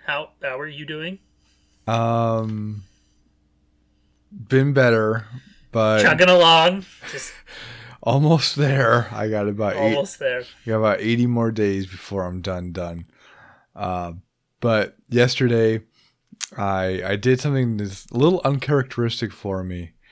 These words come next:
Speaker 2: I walked in the door after a very long day, and on my way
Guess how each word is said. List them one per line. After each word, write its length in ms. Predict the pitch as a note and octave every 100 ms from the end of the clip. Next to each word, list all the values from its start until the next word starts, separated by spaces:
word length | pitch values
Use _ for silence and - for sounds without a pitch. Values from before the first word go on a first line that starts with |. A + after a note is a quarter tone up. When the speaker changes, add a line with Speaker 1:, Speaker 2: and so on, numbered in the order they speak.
| - _ _
Speaker 2:
I 680 | A2 G2+ G2 G2+ G2 F#2+ F2+ -
walked 320 | G#2 A2+ -
in 120 | C#3
the 100 | C3+
door 400 | A#2+ G#2 F#2 F#2
after 360 | F#2 F#2 G2 F2
a 60 |
very 240 | F#2 G2 G2+
long 300 | G#2 G#2 G2
day, 460 | F2 E2 D#2+ F2 -
and 460 | F2+ E2 E2 D#2+ - _ _ _ _ _ -
on 260 | A2 C3
my 160 | C#3+ D#3
way 280 | D3 C3+